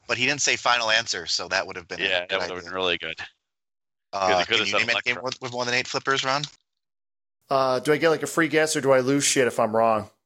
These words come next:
Speaker 1: No, you'll just, if you, if you're wrong, that category will end.
Speaker 3: Okay, Humpty Dumpty.
Speaker 1: That
Speaker 2: No,
Speaker 1: is
Speaker 2: not
Speaker 1: six.
Speaker 2: preached it.
Speaker 1: And it's
Speaker 2: And
Speaker 1: also two-inch flippers.
Speaker 2: Yes.
Speaker 3: Oh,
Speaker 2: Uh,
Speaker 3: yeah. Oh, uh,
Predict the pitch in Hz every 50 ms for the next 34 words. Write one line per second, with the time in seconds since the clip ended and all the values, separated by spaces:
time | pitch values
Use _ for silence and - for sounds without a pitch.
0 | _ _ _ _ _ _ _ _ _ _ _ _ _ _ 131 127 113 110 110 120
1 | 113 104 - - - _ _ _ _ _ _ - - - 117 110 98 - - -
2 | 107 - 110 98 95 95 87 87 87 85 87 - - - 101 87 85 85 82 80
3 | 64 76 82 80 - - _ _ _ - 135 131 - 117 110 107 117 156 165 -
4 | - 151 131 131 131 131 120 - 104 90 - _ _ _ _ _ _ _ _ _
5 | _ _ _ - 95 92 78 90 - - - - 104 98 - - - 107 - -
6 | - - 92 - _ _ _ _ _ _ _ _ _ 104 104 98 90 - 101 98
7 | - - 104 90 - - - 107 95 - - 101 92 92 90 85 - - - -
8 | _ _ _ - 95 87 - 156 170 180 180 175 175 170 165 156 151 143 135 -
9 | - - 110 107 98 - - - _ - - 98